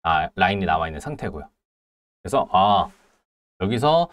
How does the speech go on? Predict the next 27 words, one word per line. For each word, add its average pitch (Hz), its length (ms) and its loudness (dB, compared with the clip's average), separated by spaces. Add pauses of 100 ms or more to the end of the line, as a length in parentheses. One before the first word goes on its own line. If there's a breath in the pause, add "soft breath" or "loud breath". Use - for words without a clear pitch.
(140 soft breath)
추가적인 165 440 0
흐름들 170 540 0
조금 180 160 -8
더 151 60 -6
기대가 190 400 2
되는구나. 139 480 -2 (180)
이렇게 107 260 -2
보시면 131 260 -4
될 104 120 -2
것 - 100 -2
같아요. 92 240 -4 (520 loud breath)
그래서 131 120 2
밑에 117 260 0
있는 170 200 0
지지구-, 139 440 -2 (120)
어, 87 300 2
저항 139 260 2
구간대도 98 440 -4
뚫-, 175 360 -6
뚫어주고 170 340 2
올라와줬고 104 680 2
위에 101 180 2
추가적인 151 500 -2
저항대 101 340 2
부근에서 87 360 -6
마감이 85 320 -2
됐다. - 320 -8